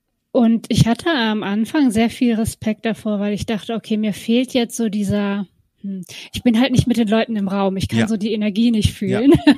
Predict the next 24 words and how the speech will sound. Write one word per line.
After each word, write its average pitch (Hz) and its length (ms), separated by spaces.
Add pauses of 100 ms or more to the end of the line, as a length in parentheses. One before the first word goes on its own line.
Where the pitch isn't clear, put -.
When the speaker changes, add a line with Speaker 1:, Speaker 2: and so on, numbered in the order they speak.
(280)
Speaker 1:
<laughs> 480 500
Und, 226 580
äh, 214 420 (580)
das 226 220
hat - 140
ein 262 100
bisschen 262 360
gebraucht, 226 840
um 226 200
zu - 240
lernen, 214 480
dass 226 380 (880)
es - 340
geht, 233 440
es - 200 (140)
erfordert 233 500
aber 214 240
einiges 233 560
mehr 220 400
an 202 400 (100)
Energie. 202 760 (180)
Speaker 2:
Mhm, 107 100
mhm. 92 80 (180)
Speaker 1:
Ähm, 202 500